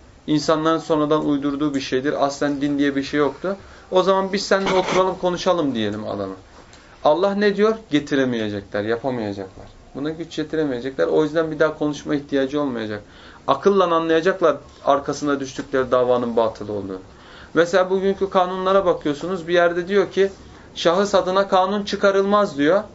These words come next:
Aynı anayasanın başka yerinde yazıyor ki Türkiye Cumhuriyeti Anayasası'nda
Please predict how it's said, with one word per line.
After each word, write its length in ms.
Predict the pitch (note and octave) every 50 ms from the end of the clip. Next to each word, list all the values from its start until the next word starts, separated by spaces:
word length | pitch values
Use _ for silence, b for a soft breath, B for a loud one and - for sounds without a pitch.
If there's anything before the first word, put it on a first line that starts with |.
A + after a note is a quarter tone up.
| B B B B B B B
Aynı 320 | - G3 A3+ A#3 A3 G#3
anayasanın 520 | G3+ G3+ G3 G3 F#3 F#3+ F#3+ F#3 F3+ F3+ F3+
başka 320 | F#3+ F#3 F#3 - - G#3+
yerinde 300 | G#3 G3 G3+ G3+ G3 G3
yazıyor 440 | G3 G3 G3 F#3+ G3 G#3 F#3+ F3+ -
ki 120 | - -
Türkiye 320 | - F#3+ F3+ - F3+ E3+ D3+
Cumhuriyeti 400 | D#3+ D#3+ D#3 D#3 D3+ D3+ D#3 D3+
Anayasası'nda 720 | D3 D3 D3 D3 C#3+ - C#3+ C#3 D#3 E3+ F#3+ G#3 G#3